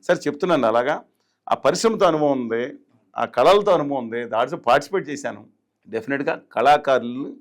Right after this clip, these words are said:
అవమానించే విధంగా, బయట ను-, ఉంచోబెట్టే విధంగా బ్రహ్మాండమైన, ఆ, లిరిక్స్ రాస్తారు. కానీ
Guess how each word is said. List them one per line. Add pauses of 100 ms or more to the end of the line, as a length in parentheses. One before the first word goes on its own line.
(360)
అవమానించే
విధంగా, (500)
బయట
ను-,
ఉంచోబెట్టే
విధంగా (160)
బ్రహ్మాండమైన, (420)
ఆ,
లిరిక్స్
రాస్తారు. (360)
కానీ